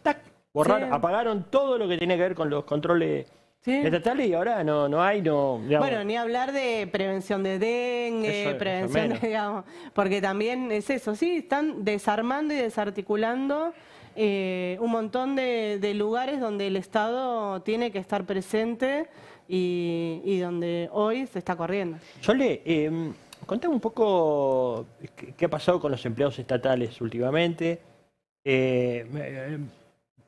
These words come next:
Speaker 1: ¿vos crees que hubo muchos esperanzados con la llegada de Milei o no?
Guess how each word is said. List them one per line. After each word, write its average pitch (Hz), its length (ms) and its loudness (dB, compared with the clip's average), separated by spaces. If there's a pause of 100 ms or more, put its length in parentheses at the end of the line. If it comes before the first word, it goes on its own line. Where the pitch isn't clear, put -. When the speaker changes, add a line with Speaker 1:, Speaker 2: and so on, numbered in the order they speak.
Speaker 1:
¿vos 147 120 0
crees 151 180 2
que - 80 -2
hubo 147 180 4
muchos 139 340 -2
esperanzados 127 560 2
con 123 180 -2
la 120 80 0
llegada 127 280 0
de 123 80 0
Milei 185 600 2 (840)
o 123 160 2
no? 180 500 4